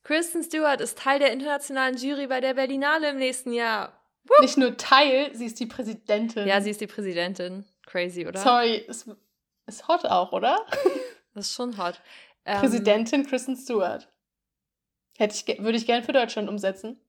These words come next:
Speaker 1: Ich, ich wollte grad sagen, hallo, wann ist die Wahl, <laughs> für die Trump auch wieder nominiert werden möchte?
Speaker 2: <laughs>
Speaker 1: Ähm, ja, du, ich seh's.
Speaker 2: Ich hab das, ich hab's so geliebt. Wirklich, die Nachricht kam rein. Irgendjemand auf Twitter meinte zu uns,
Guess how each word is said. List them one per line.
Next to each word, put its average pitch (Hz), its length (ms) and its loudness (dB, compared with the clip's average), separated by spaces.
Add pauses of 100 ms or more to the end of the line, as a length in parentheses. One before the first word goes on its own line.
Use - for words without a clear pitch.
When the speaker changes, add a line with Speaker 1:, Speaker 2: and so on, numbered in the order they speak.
(360)
Speaker 1:
Ich, 220 260 -6
ich 220 160 -2
wollte 214 160 0
grad 214 220 0
sagen, 220 320 0
hallo, 202 400 -8
wann 185 100 -2
ist 233 180 -4
die 240 180 -6
Wahl, 220 380 -2 (220)
<laughs> - 220 -12
für 247 160 -8
die 226 140 -6
Trump 220 340 0
auch 233 160 -4
wieder 233 200 -2
nominiert 240 440 -4
werden 247 240 -4
möchte? 262 400 -10 (580)
Speaker 2:
<laughs> 220 240 -6 (300)
Speaker 1:
Ähm, 202 600 -6 (120)
ja, 202 200 0
du, 254 200 -4
ich - 260 -12
seh's. 285 400 -4 (580)
Speaker 2:
Ich 226 120 2
hab 240 140 6
das, - 280 -10 (120)
ich 226 200 -8
hab's 226 180 -2
so 233 120 -6
geliebt. 240 480 -4 (720)
Wirklich, 233 260 -4
die 254 100 -2
Nachricht 214 380 -2
kam 233 220 -2
rein. 220 360 0 (240)
Irgendjemand 240 460 -4
auf 208 140 -2
Twitter 254 280 -4
meinte 214 300 -2
zu - 160 -8
uns, 233 260 -4